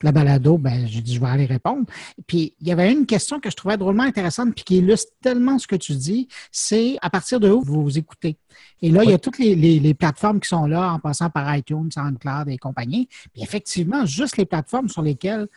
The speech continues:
Speaker 1: faut être présent quand on est un podcasteur pour que les gens nous trouvent, ça s'allonge. Puis il y en a qui, qui fonctionnaient à un moment donné, qui fonctionnent plus. Il y en a des nouvelles qui apparaissent.
Speaker 2: Oui, ben oui, c'est, c'est, c'est justement ça. Puis aussi, pouvoir savoir, souvent, il y a,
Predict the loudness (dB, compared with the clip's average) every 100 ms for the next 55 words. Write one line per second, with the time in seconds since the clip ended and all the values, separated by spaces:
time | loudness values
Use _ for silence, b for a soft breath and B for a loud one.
0 | b -14 -4 -2 -4 -4 -2 0 0 -2
1 | -2 -6 -4 -4 -2 -2 -2 -4 -6 -8
2 | -8 -8 -4 -4 -4 -6 -12 -8 -6 -4
3 | -2 -2 -4 -6 -8 -6 -6 -12 _ -12
4 | -10 -8 -8 -6 -4 -2 -2 -2 -6 -8
5 | -6 -4 -4 -4 -4 -8 b b -10 -6
6 | -2 0 0 0 0 2 0 0 0 -2
7 | -4 -4 -2 -2 -2 -4 -8 -12 -10 -4
8 | 0 2 2 2 0 -2 -6 -6 -8 -14
9 | -18 _ _ -6 2 4 4 2 0 0
10 | 2 2 2 -2 -4 0 0 2 2 2
11 | 2 2 2 4 2 0 0 0 2 4
12 | 4 0 2 0 0 B B B -4 0
13 | 0 0 -2 0 0 0 -4 b b b
14 | -12 -8 -4 2 4 4 4